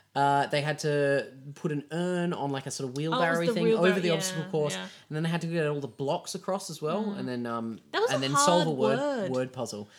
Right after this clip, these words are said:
Speaker 1: Yeah, long word, invulnerable.
Speaker 2: Invulnerable.
Speaker 1: Invulnerable.
Speaker 2: I don't know if I could even spell it if I had to.
Speaker 1: Invulnerable.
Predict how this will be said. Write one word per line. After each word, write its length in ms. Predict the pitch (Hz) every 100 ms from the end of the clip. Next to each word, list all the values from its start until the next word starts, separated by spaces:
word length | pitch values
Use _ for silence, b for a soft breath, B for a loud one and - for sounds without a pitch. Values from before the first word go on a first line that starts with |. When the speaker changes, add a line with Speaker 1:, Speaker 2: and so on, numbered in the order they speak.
| B -
Speaker 1:
Yeah, 120 | 196
long 200 | 175 214
word, 240 | 202 143
invulnerable. 640 | 120 151 175 165 123 107 -
Speaker 2:
Invulnerable. 1040 | 233 226 208 208 214 220 202 196 190 175 -
Speaker 1:
Invulnerable. 880 | 170 151 135 147 143 120 107 107 208
Speaker 2:
I 80 | 226
don't 120 | 254
know 80 | 220
if 80 | 180
I 80 | 180
could 140 | -
even 180 | 180 190
spell 320 | - - 208
it 100 | 214
if 140 | 220 202
I 60 |
had 140 | 202 208
to. 40 |
Speaker 1:
Invulnerable. 1300 | 117 113 120 123 123 113 113 107 104 104 101 101